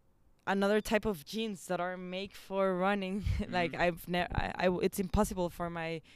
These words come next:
Speaker 1: complex and my body to one day win the whole marathon thing in the world and break records and that kind of things. But what I've realized later is that when you run, you compete against yourself. So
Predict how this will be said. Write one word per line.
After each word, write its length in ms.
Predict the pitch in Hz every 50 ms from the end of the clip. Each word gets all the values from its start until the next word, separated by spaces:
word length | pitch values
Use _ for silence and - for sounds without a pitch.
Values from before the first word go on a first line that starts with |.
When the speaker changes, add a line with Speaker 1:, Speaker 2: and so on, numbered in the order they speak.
| - _ -
Speaker 1:
complex 800 | - 190 185 170 - - - 185 180 175 - - - - - -
and 240 | - 175 170 170 165
my 160 | 160 160 156 - - -
body 440 | - 180 180 180 170 175 175 180 170 - - - - - - - - - -
to 580 | - 202 185 180 180 175 175 170 170 170 170 165 160
one 280 | 160 175 185 185 185 185
day 180 | 180 180 180 175
win 340 | 170 175 180 180 180 180 170
the 100 | 165 165
whole 260 | 160 170 175 185 185
marathon 560 | 180 180 175 170 180 180 175 - 175 180 175
thing 280 | 170 - 180 180 175 175
in 100 | 170 165
the 100 | 165 165
world 500 | 165 185 196 196 185 180 180 180 175 170
and 360 | 170 165 165 160 160 160 156
break 200 | - 175 165 156 151 156
records 420 | 180 185 190 - 170 170 165 -
and 80 | 165 160
that 140 | 165 - -
kind 160 | - 175 170
of 80 | 165 -
things. 320 | - 190 185 170 160 - - - - - - - - -
But 140 | - 185 175 - - - - - -
what 140 | 180 185 185
I've 260 | 185 185 190 180 - - -
realized 560 | 196 226 226 214 196 185 175 170 170 - - - - -
later 360 | - 196 190 185 180 175 170 170
is 240 | 170 170 160 - -
that 260 | - 170 165 156 - - - - - - - _ _ _ - _ _ _ _ - - - _ -
when 180 | 196 196 196
you 200 | 185 190 196 196
run, 220 | 202 196 190 190 185
you 80 | 196
compete 320 | - - 202 170 - 208 190
against 300 | 180 170 175 175 - -
yourself. 480 | 175 165 - - 180 175 160 - -
So 300 | - - 165 165 160 156